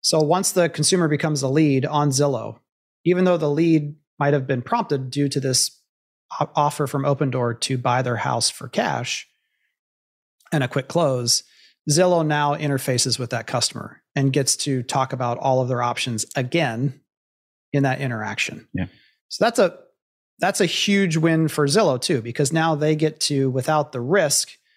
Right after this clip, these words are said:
Speaker 1: of their iBuying program, uh, they, they get to partner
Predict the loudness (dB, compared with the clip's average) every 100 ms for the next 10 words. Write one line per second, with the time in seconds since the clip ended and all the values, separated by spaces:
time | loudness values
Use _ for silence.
0 | _ _ _ _ -2 0 0 2 2 2
1 | 2 0 -2 -4 -2 -2 -2 -2 -2 -4
2 | -8 _ _ -6 -4 -2 -4 -8 _ _
3 | _ _ _ -2 2 2 2 -2 -2 -4
4 | -2 -4 -4 -6